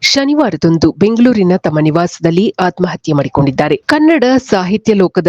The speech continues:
ಸಕ್ರಿಯ ಪ್ರಕಾಶಕಿ ಹಾಗೂ ಕಾದಂಬರಿಗಾರ್ತಿ ಆಶಾ ರಘು ಅವರು ಇಂದು ಬೆಂಗಳೂರಿನ ಮಲ್ಲೇಶ್ವರಂನಲ್ಲಿರುವ ತಮ್ಮ ನಿವಾಸದಲ್ಲಿ ಆತ್ಮಹತ್ಯೆ ಮಾಡಿಕೊಂಡಿದ್ದಾರೆ. ಅವರಿಗೆ ನಲವತ್ತೇಳು ವರ್ಷ ವಯಸ್ಸಾಗಿತ್ತು.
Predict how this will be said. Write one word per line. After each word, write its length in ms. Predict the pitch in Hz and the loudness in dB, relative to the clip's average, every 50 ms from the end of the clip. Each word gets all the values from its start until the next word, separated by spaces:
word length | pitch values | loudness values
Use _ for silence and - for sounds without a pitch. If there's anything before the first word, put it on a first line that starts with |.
| 175 196 | 0 0
ಸಕ್ರಿಯ 460 | - - 170 - - 185 180 185 180 | 0 -2 -4 -4 0 0 2 2 2
ಪ್ರಕಾಶಕಿ 680 | - - 165 - - 165 160 - - 170 - 202 220 | 0 -2 -4 -4 -4 -4 -2 -2 -4 -2 0 0 0
ಹಾಗೂ 300 | 196 180 175 165 170 151 | 0 -2 -2 -2 -2 -2
ಕಾದಂಬರಿಗಾರ್ತಿ 1040 | - - 190 202 180 220 220 214 214 185 156 - 165 156 151 _ - 196 220 - - - | 0 -2 -2 -2 -2 -2 -2 0 0 0 0 0 -2 -4 -4 _ -6 -4 -4 -4 -2 -2
ಆಶಾ 300 | 180 196 - - 202 185 | -4 -2 -2 -2 -2 -2
ರಘು 280 | 175 151 139 156 156 | -2 -2 0 0 0
ಅವರು 340 | 147 143 151 165 165 147 - - | 0 0 0 0 0 0 0 2
ಇಂದು 360 | 220 247 262 277 240 196 143 | 2 2 2 4 2 2 0
ಬೆಂಗಳೂರಿನ 640 | - 147 170 202 226 233 262 269 269 247 214 196 196 208 | 0 0 -2 0 2 2 2 4 4 4 2 2 2 2
ಮಲ್ಲೇಶ್ವರಂನಲ್ಲಿರುವ 1000 | 214 208 175 165 180 185 185 - 190 185 180 180 180 170 160 160 165 151 160 190 220 | 0 0 0 2 0 0 0 0 0 0 0 0 0 0 2 2 2 2 0 0 -2
ತಮ್ಮ 240 | - - 160 165 160 | -2 -4 -4 -2 -2
ನಿವಾಸದಲ್ಲಿ 720 | 160 156 156 175 180 170 - 165 160 170 175 196 233 240 | -2 -2 0 -2 -2 -4 -4 -4 -2 0 0 0 0 -2
ಆತ್ಮಹತ್ಯೆ 680 | - - 185 180 165 - 170 170 170 170 - - 156 | -2 -2 -4 -4 -4 -4 -4 -4 -4 -4 -4 -2 -2
ಮಾಡಿಕೊಂಡಿದ್ದಾರೆ. 680 | 139 135 131 - - 139 139 139 131 143 147 151 151 - - - _ _ - - - | -2 -2 -4 -4 -2 -2 -2 -2 -2 -2 -2 -2 -2 -4 -8 -14 _ _ -12 -6 -4
ಅವರಿಗೆ 380 | 175 160 165 160 147 - 220 254 269 - - 196 | -2 -2 -2 -2 -2 -2 -2 -2 -2 -4 -4 -2
ನಲವತ್ತೇಳು 680 | 185 175 185 196 220 - _ - 202 180 175 175 175 147 | 0 0 2 0 0 -2 _ 0 0 2 2 2 2 0
ವರ್ಷ 240 | 156 151 - - - - - - | 0 -2 -2 -4 -4 -4 -2 -2
ವಯಸ್ಸಾಗಿತ್ತು. 540 | 156 143 - - 143 131 131 131 - 156 | -4 -4 -4 -6 -6 -6 -4 -4 -2 -2